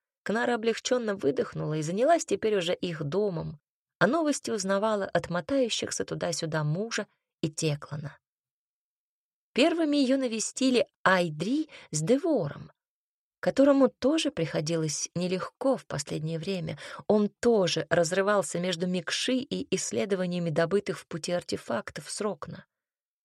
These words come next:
Как сообщил по секрету Девор Кнаре, факт существования ошейников подчинения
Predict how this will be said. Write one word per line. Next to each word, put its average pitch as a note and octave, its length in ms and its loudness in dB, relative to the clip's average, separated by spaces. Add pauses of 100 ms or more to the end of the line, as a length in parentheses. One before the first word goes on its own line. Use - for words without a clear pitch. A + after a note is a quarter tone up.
(320)
Как - 200 -6
сообщил G#3 440 -4
по G3+ 100 -6
секрету G3+ 460 -6
Девор F3+ 420 -4
Кнаре, F3+ 540 -8 (240)
факт - 500 -4
существования F#3+ 920 -2
ошейников F#3 800 -4
подчинения F#3+ 880 -6